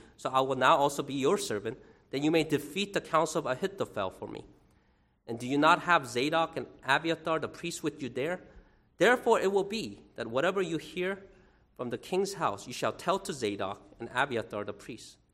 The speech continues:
Indeed, they have there with them their two sons, Ahimaaz, Zadok's son, and Jonathan, Abiathar's son. And by them you shall send me everything you hear." So Hushai,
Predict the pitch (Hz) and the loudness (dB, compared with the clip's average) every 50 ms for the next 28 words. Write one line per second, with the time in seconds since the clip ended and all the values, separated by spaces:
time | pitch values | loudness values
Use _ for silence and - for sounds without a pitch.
0 | _ _ _ _ _ _ 123 123 135 160 170 156 156 143 143 143 143 - - 143 | _ _ _ _ _ _ -6 -2 -2 -2 2 2 4 4 4 4 2 2 2 2
1 | 185 196 165 123 104 - - 107 104 107 110 110 - - _ - 113 101 - - | 2 2 0 -2 -4 -4 -4 -4 -4 -4 -4 -8 -12 -20 _ -10 -10 -10 -6 -8
2 | 151 147 - - - 113 107 107 107 - - - - _ _ _ _ _ - - | -8 -6 -6 -4 -4 -2 -2 -4 -6 -8 -12 -18 -20 _ _ _ _ _ -16 -10
3 | - 139 139 143 143 - 143 151 147 147 147 - - - - - _ _ _ _ | -6 -4 -2 -2 -2 -2 -2 -4 -4 -6 -8 -12 -16 -20 -20 -20 _ _ _ _
4 | _ - 104 117 131 - - 139 139 - - - 127 131 131 131 - - - 110 | _ -8 -4 -2 0 0 0 -2 -4 -6 -6 -6 -6 -6 -6 -10 -12 -12 -12 -10
5 | 104 - 123 123 123 131 110 - - 101 98 101 101 - - 123 139 135 123 104 | -2 0 2 4 4 2 0 -2 -4 -6 -6 -8 -10 -4 -2 0 0 0 -2 -6
6 | - - 101 98 - - - - 98 - - _ _ _ _ _ _ _ - 110 | -6 -10 -12 -12 -12 -14 -14 -16 -16 -20 -20 _ _ _ _ _ _ _ -10 -4
7 | - - 123 151 160 143 117 104 101 101 - 110 110 107 - 123 110 104 - - | 0 4 4 4 4 2 0 -2 -2 -4 -6 -10 -14 -12 -8 -8 -8 -6 -6 -6
8 | - 139 139 139 120 107 98 98 101 - - 123 117 117 117 - - 110 107 104 | -6 -4 -4 -4 -4 -6 -6 -8 -10 -12 -10 -8 -8 -8 -8 -6 -6 -6 -6 -6
9 | 101 98 - 110 104 98 - - - - _ _ _ _ _ _ _ _ _ _ | -8 -10 -12 -14 -16 -16 -16 -20 -20 -20 _ _ _ _ _ _ _ _ _ _
10 | _ _ _ _ _ _ _ _ _ _ _ _ _ - 117 - - 208 202 - | _ _ _ _ _ _ _ _ _ _ _ _ _ -10 -8 -4 -2 -2 -2 -2
11 | - - 95 95 98 | -4 -2 -2 -2 -4